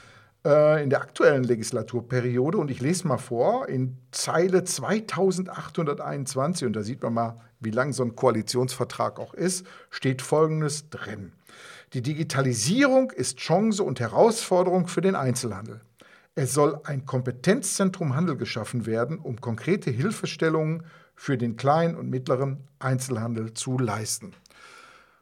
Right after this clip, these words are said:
Und genau das ist gerade im Prozess. Es gab eine Ausschreibung auch vom Bundeswirtschaftsministerium.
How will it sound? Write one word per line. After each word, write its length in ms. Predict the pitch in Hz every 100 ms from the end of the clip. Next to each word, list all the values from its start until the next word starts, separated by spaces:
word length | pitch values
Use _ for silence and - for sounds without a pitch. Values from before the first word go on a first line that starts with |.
| _
Und 160 | - 131
genau 360 | 170 151 214 202
das 340 | 143 202 -
ist 180 | 196 -
gerade 340 | 127 160 170
im 120 | 143
Prozess. 420 | - 120 - 190 156
Es 120 | -
gab 180 | 131 -
eine 120 | 123
Ausschreibung 720 | 147 185 - 165 185 175 165
auch 260 | 143 151 147
vom 240 | 139 120
Bundeswirtschaftsministerium. 1600 | 131 131 127 135 - 127 - 127 127 123 131 123 120 113 117 101